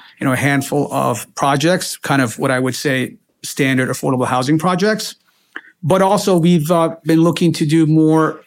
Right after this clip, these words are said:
what I would say, missing middle, middle income workforce housing, right? Mixed income as well. So we had the chance to work with you guys on another deal, all right?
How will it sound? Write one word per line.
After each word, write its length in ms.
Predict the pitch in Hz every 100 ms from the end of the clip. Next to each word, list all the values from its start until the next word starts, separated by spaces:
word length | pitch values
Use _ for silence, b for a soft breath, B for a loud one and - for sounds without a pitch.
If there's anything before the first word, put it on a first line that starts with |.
| -
what 160 | 151
I 100 | 151
would 140 | 147 147
say, 240 | 156 151
missing 440 | 147 156 151 151 147
middle, 240 | 156 127
middle 260 | 131 139 135
income 540 | 147 147 139 123 120
workforce 380 | 160 147 - -
housing, 420 | 135 135 117 - _ _ -
right? 360 | 123 135 - - _ _ _ -
Mixed 360 | 143 151 -
income 320 | 151 139 139
as 140 | 123 123
well. 340 | 135 117 - b b b
So 220 | - - 143
we 160 | 175
had 240 | 160 165 160
the 80 |
chance 320 | 147 156 147 -
to 100 | 139
work 180 | 139
with 180 | 143 139
you 120 | 135
guys 640 | 135 127 127 131 120 - - _ _
on 120 | 131 135
another 280 | 147 202
deal, 460 | 127 113 123 160 - _
all 60 | -
right? 180 | 131